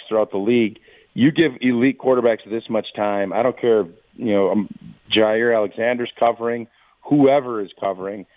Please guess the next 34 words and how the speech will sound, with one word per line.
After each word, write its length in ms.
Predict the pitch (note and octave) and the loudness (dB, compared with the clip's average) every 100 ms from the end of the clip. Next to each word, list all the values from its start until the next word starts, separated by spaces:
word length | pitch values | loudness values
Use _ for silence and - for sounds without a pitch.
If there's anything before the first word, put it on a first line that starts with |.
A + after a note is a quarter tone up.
| _ _ _ - | _ _ _ -2
uh, 180 | G#2+ G#2+ | 0 0
you're 300 | G#2+ A#2 C3 | 2 4 4
not 340 | A2+ A#2 A2+ | 2 -2 -4
gonna 120 | A2+ G2 | -6 -4
be 80 | |
able 140 | F#2+ F2+ | -4 -4
to 60 | |
stop 300 | - F#2 - | 0 0 0
teams 300 | - G2 F2 - | -4 -4 -4 -4
if 180 | - | 0
you 140 | G2+ F#2 | 0 0
can't 420 | - A2+ G#2 - | 0 0 0 -2
get 180 | G2 - | -6 -6
to 60 | |
the 80 | F2+ | -10
quarterback. 560 | - G2+ F#2+ F2 F2+ - | -2 0 0 -2 -2 0
And 100 | G#2 | 0
right 140 | A#2+ | 0
now, 120 | B2 | 0
Green 240 | G#2+ A#2 A2 | 0 0 2
Bay 160 | A#2 | 2
is, 120 | A2+ G2 - _ _ _ _ - | 0 -4 -16 _ _ _ _ -6
you 80 | B2+ | 0
know, 180 | C#3 - - - _ _ _ _ _ | 0 -2 -8 -20 _ _ _ _ _
showing 260 | - - C3 | -2 2 2
a 40 | |
very 340 | G#2 G2+ C3 C3 _ - | 0 0 0 -2 _ -14
limited 540 | A#2 C3+ D#3 C3+ A2+ - | -2 0 2 0 -4 -2
sample 320 | A#2 A2+ G#2+ | -2 -2 -2
size 220 | G#2 G#2 | 0 0
of 100 | F#2 | 0
guys 220 | G#2 F#2+ F#2 | -2 -2 -2
getting 180 | F2 D#2+ | -6 -4
home. 280 | F2 E2+ | -4 -6